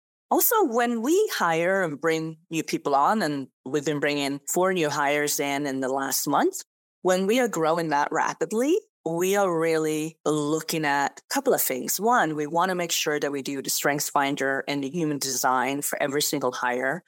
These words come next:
so that we know where they will fit best in the roles that we want to put them into.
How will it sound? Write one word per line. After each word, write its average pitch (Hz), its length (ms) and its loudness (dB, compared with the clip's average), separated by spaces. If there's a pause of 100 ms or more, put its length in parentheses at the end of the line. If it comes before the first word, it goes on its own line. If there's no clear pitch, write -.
(420)
so - 140 -2
that 196 200 4
we 226 140 2
know 190 280 2
where 160 460 0
they 165 160 2
will 143 200 -2
fit - 440 -2
best 131 540 0
in 156 140 -2
the 135 120 2
roles 127 460 0
that 139 140 0
we 131 80 0
want 127 120 0
to 139 80 -4
put - 160 -4
them 127 140 -2
into. - 260 -6